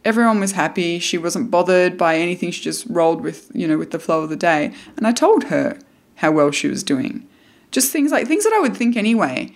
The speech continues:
but actually saying them mean, <laughs> means not only do I just notice it and think it, but they get to, get to know that.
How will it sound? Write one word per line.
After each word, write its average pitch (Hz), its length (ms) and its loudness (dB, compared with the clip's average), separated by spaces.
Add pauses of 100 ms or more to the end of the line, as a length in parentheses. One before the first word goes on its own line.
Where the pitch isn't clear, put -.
(300)
but 185 140 0
actually 185 540 2
saying 175 580 2
them 156 480 -2 (840)
mean, 175 520 -4 (100)
<laughs> - 120 -12
means 185 360 0
not 214 140 2
only 233 280 2
do 170 160 0
I 165 120 2
just 160 300 -6 (460)
notice 139 360 -2
it - 80 -4
and 147 100 -6
think 180 240 -4
it, - 200 -8 (260)
but 143 160 -4
they 147 140 4
get 139 200 -4
to, 139 280 -4 (340)
get - 180 -8
to - 100 -8
know 135 160 -6
that. 139 200 -6